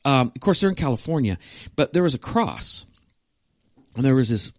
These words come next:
I'm, I'm just gonna say, I'm just gonna be, I'm just gonna be all out frank. Okay, so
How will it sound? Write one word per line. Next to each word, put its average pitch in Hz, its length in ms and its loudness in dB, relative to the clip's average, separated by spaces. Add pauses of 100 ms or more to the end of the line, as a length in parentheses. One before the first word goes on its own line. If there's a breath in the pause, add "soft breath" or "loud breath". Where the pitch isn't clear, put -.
(800)
I'm, 123 80 -6 (100)
I'm 143 80 -6
just 135 120 -6
gonna 104 80 -6
say, - 200 -4
I'm 135 80 2
just 139 120 -2
gonna 127 100 4
be, 107 200 2
I'm 123 100 2
just 120 120 -2
gonna 120 120 0
be 104 100 2
all 101 200 2
out 92 160 -4
frank. 87 240 -8
Okay, 98 160 -8
so 95 240 -2